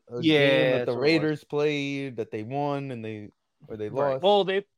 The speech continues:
Speaker 3: well, our division played the West, so it was the Broncos and Raiders, so
Speaker 1: Right,
Speaker 3: something
Speaker 1: and then
Speaker 3: with
Speaker 1: they
Speaker 3: that.
Speaker 1: played it. It was, like, a weird, it was a really weird scenario. So if
Speaker 3: Right.
Speaker 1: it was to end today, right now, the Packers are in one, of course. Cowboys are playing the Eagles,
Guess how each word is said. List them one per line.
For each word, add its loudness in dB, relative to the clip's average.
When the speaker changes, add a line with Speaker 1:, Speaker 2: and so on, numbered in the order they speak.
Speaker 3:
well, -2
our -2
division -14
played -14
the -16
West, -8
so -12
it -10
was -18
the -18
Broncos -4
and -16
Raiders, -16
so -12
Speaker 1:
Right, -2
Speaker 3:
something -10
Speaker 1:
and -8
then -6
Speaker 3:
with -
Speaker 1:
they -12
Speaker 3:
that. -10
Speaker 1:
played -4
it. -10
It -6
was, -6
like, -8
a -8
weird, -6
it -12
was -8
a -4
really -4
weird -6
scenario. -12
So 2
if 0
Speaker 3:
Right. 4
Speaker 1:
it 4
was 4
to -4
end 0
today, 0
right -2
now, -8
the -18
Packers -4
are -4
in -8
one, -6
of -14
course. -10
Cowboys 0
are -8
playing -6
the -8
Eagles, -6